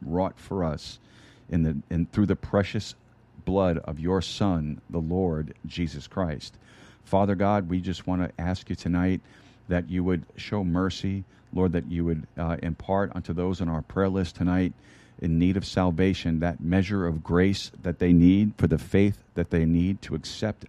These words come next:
that gift. Lord, it's a precious gift. It's a free gift. It's one that we cannot earn. Father, we just pray that you would work in them, that you would draw them to yourself, Lord, and that they would be saved.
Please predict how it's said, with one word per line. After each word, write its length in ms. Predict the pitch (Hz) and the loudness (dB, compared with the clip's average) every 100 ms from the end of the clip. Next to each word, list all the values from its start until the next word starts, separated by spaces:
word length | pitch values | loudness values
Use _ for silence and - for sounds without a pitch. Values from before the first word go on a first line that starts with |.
| - | -6
that 300 | 87 90 - | -2 -2 -2
gift. 400 | 95 82 - - _ _ _ _ _ _ _ _ _ _ _ _ | 0 0 -2 -20 _ _ _ _ _ _ _ _ _ _ _ _
Lord, 200 | 95 90 | 2 2
it's 140 | 78 | 0
a 60 | 85 | -6
precious 520 | - - 98 - 90 | -6 -4 -4 -2 -8
gift. 300 | - 98 98 | -2 -2 -2
It's 140 | - - | -6 -8
a 40 | |
free 320 | - - 107 | -10 -2 0
gift. 360 | 92 92 95 - | 0 0 0 0
It's 140 | - | -6
one 200 | 90 92 | 0 2
that 160 | 90 78 | 2 0
we 140 | 92 | -4
cannot 440 | - 95 95 98 90 | -2 -2 0 0 -2
earn. 320 | 87 87 71 - _ _ _ _ _ _ _ _ _ _ _ _ _ _ | -2 -4 -4 -12 _ _ _ _ _ _ _ _ _ _ _ _ _ _
Father, 200 | - 90 | -2 -2
we 140 | 85 87 | 0 -2
just 240 | 87 - | -4 -8
pray 260 | - 95 95 | -2 0 2
that 200 | 87 82 | 0 -2
you 100 | 87 | -2
would 140 | 90 | -2
work 280 | 82 95 95 | 0 -2 0
in 120 | 90 | 0
them, 260 | 85 90 98 | 2 2 0
that 160 | 95 71 | -2 -4
you 80 | |
would 120 | 80 80 | -4 -2
draw 220 | 85 92 | 0 0
them 120 | 82 | 0
to 140 | 82 90 | -2 -2
yourself, 500 | 82 - 90 87 - | -2 -4 -4 -6 -6
Lord, 220 | 90 87 | -4 -2
and 80 | 85 | -4
that 120 | 76 | -4
they 100 | 85 | -4
would 180 | 87 82 | -2 -2
be 120 | 87 | -4
saved. 520 | - 101 101 71 - | -2 -4 -2 -6 -8